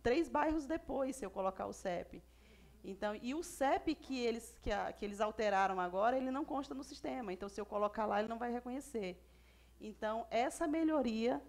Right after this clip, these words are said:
tá sendo implementada antes de colocar esse bloqueio e essa melhoria do, do endereço no, no sistema, pra não, quem imagina, entrava, melhorava uns casos, mas quando fosse fazer um R R T nesses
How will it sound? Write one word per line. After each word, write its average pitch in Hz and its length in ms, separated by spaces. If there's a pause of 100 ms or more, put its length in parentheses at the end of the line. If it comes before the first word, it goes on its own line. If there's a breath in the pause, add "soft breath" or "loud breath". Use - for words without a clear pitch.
(100)
tá 220 100
sendo 214 240
implementada 233 880
antes 302 400
de 320 100
colocar 269 640
esse 254 320
bloqueio 240 840 (280 soft breath)
e 208 120
essa 208 260
melhoria 214 640
do, 226 240
do 202 120
endereço 208 560
no, 214 460
no 202 180
sistema, 220 400
pra 190 200
não, 214 240 (680 soft breath)
quem 240 120
imagina, 254 600 (880)
entrava, 254 600
melhorava 233 500
uns 226 140
casos, 269 460
mas 233 240
quando 262 180
fosse 247 260
fazer 208 460
um 196 100
R 202 160
R 214 180
T 220 180
nesses 196 360